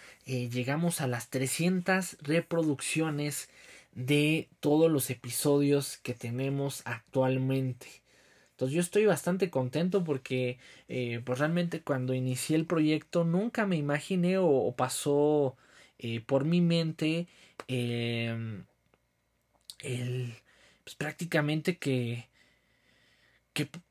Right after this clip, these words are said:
tantas personas pudieran haber estado, eh, pues escuchando,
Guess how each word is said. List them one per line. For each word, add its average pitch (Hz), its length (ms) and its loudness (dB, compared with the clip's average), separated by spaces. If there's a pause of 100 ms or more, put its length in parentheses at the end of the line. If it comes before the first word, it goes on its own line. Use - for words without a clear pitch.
(140)
tantas 190 320 0
personas 196 500 4
pudieran 180 460 4
haber 165 260 6
estado, 165 680 6 (440)
eh, 120 320 -4
pues 131 180 -6
escuchando, 156 1000 0